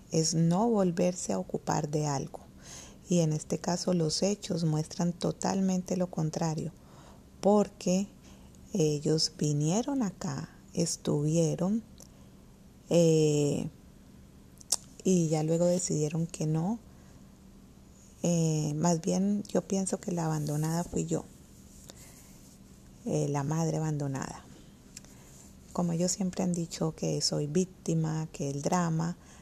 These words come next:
pero uno en su cabeza tiene una verdad.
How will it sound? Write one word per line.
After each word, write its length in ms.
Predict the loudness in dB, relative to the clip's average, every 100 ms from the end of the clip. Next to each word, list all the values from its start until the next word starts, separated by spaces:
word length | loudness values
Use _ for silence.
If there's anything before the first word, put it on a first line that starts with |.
| -20 0
pero 800 | 4 4 4 2 2 0 -2 -6 -18 -20 -20 -20 -20 -8 2
uno 240 | 4 4
en 80 | 4
su 160 | 2
cabeza 720 | 0 2 2 2 0 -2 -4 -6 -12 -20 -20 -20 -16 -2
tiene 240 | 0 2
una 260 | 2 2 2
verdad. 400 | 0 -2 -4